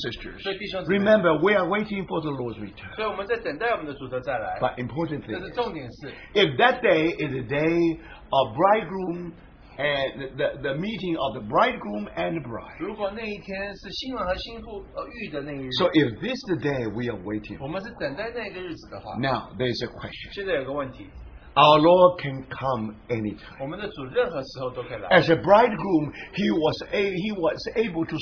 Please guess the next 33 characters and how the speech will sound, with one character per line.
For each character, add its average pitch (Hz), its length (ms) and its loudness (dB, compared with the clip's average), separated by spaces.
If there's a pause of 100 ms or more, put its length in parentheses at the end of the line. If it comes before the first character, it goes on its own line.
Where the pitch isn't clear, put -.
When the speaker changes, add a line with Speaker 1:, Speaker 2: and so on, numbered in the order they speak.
Speaker 1:
start 247 300 2
his 330 200 0
journey 147 560 -2 (220)
in 139 140 -2
the 127 100 -6
first 127 420 -2
century. 92 400 -12 (100)
Speaker 2:
所 208 140 -4
以 170 160 -4
他 185 280 0
作 214 260 -2
为 180 180 -4
新 240 420 -12
郎， 175 320 -4
他 190 200 -2
可 190 140 -8
以 175 60 -8
第 240 140 -16
一 269 220 -8
世 269 140 -16
纪 190 140 -12
就 170 100 -8
开 160 200 -4
始 - 60 -14 (560)
动 165 240 4
身 135 140 -2
了。 127 40 -10
Speaker 1:
But 147 180 6
after 156 280 6
two 220 420 -4
thousand 123 440 -6
years, 104 60 -12
Speaker 2:
在 95 80 -8